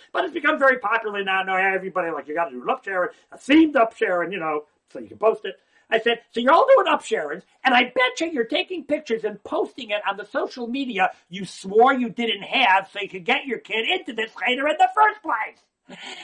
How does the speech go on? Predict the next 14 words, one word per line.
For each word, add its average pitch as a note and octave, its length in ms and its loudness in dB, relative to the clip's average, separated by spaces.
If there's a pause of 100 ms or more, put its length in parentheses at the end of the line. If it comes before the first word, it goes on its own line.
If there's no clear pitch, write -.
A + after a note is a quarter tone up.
(360)
And D#3+ 100 -6
they F3+ 160 -2
all F#3+ 220 6
laughed. A3 320 0 (1300)
And D#3 200 -8
I F#3 140 -2
said, D#3+ 400 -8 (840)
"That's D4+ 200 -2
not F4 240 0
funny. F4+ 460 2 (1160)
That's A4 260 2
not B4 220 0
funny. A#4 400 -2 (1000)
Costumes. A4 560 -2